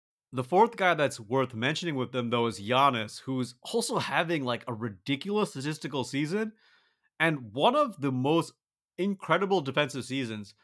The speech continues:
He's actually protecting the rim right now at a rate comparable to Rudy Gobert, but is switching, you know, more than ever. He's playing their de facto five with Brook Lopez out. So I actually predict that ultimately at the end of the day, it's going to be Giannis who wins this M V P.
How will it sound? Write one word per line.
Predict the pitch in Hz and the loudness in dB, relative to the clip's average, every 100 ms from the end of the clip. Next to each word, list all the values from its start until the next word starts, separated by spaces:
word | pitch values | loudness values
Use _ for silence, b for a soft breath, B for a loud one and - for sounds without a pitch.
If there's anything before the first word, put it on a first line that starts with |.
| _ _ - | _ _ -14
He's | 147 175 156 | -10 -6 0
actually | 202 294 | 0 0
protecting | 202 185 175 - 196 | -4 0 0 -2 -4
the | 143 | -4
rim | 104 98 127 160 | -6 -4 -4 0
right | 165 170 | -2 -2
now | 180 190 190 b b - | -2 -2 -2 b b 0
at | 147 | 2
a | |
rate | 147 139 165 - | 4 4 2 2
comparable | 143 160 160 135 | -2 0 -2 0
to | |
Rudy | 120 131 131 | 2 2 0
Gobert, | 117 117 117 123 190 214 _ _ _ - | 2 2 4 2 2 -2 _ _ _ 0
but | 160 | 2
is | 151 - | 2 -2
switching, | - 175 196 196 190 185 - _ _ - | 0 4 4 4 2 0 -10 _ _ -4
you | |
know, | 131 127 | 0 2
more | 147 170 | 4 4
than | 156 | 6
ever. | 147 147 156 151 - b b - | 4 4 4 2 0 b b -6
He's | 143 160 | -2 0
playing | 196 254 240 | 4 4 6
their | 190 | 2
de | 127 127 | 2 0
facto | 151 180 165 | 0 0 -2
five | 127 151 165 156 | -2 2 2 2
with | 123 | 0
Brook | 123 143 117 | -2 -2 0
Lopez | 135 156 165 139 | -2 0 -2 0
out. | 160 160 156 | 2 2 2
So | - 139 123 b b b _ - | 0 2 2 b b b _ -2
I | 151 269 285 | 4 6 6
actually | 214 208 196 170 | 4 4 0 0
predict | 139 139 135 | 2 0 0
that | 135 - | -2 -2
ultimately | 127 156 156 170 165 151 | 0 0 0 -2 -2 -2
at | |
the | 127 | -2
end | 131 139 | -4 0
of | |
the | 131 | 0
day, | 120 127 | 2 2
it's | 123 - | 2 -6
going | 110 127 135 | 0 4 4
to | 123 | 0
be | 117 113 | 0 2
Giannis | 110 113 107 - | 4 2 0 -2
who | |
wins | 110 101 | -2 -2
this | 104 107 | -4 -4
M | 104 | -4
V | 104 | -6
P. | 101 110 | -8 -12